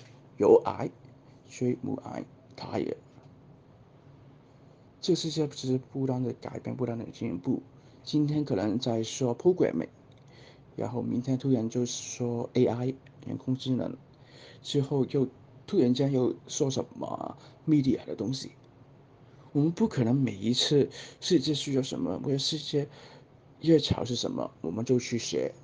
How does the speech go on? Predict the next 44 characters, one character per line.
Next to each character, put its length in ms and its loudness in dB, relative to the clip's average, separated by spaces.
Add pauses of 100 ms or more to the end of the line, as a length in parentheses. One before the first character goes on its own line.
我 60 -8
们 120 -2
就 120 0
去 120 -10
追 180 4
求， 280 -4 (500)
这 160 -6
样 80 -2
很 240 -6
危 140 2
险 320 -4
啊。 220 -10 (760)
其 200 0
实 60 -2
这 120 4
样 200 4
不 200 2
单 300 -4
是 140 -4
很 220 -6
危 100 4
险， 200 -2 (360)
更 180 2
加 160 -2
很 140 -4 (180)
愚 100 -2
蠢， 220 -6 (440)
因 200 0
为 80 6
我 120 2
们 180 2
根 160 2
本 100 2
没 160 -2
有 100 0
那 120 -4
么 120 -2
多 140 -4
的 60 2
时 160 -4
间 160 -6
去 100 -8
学 200 -6
习 140 -8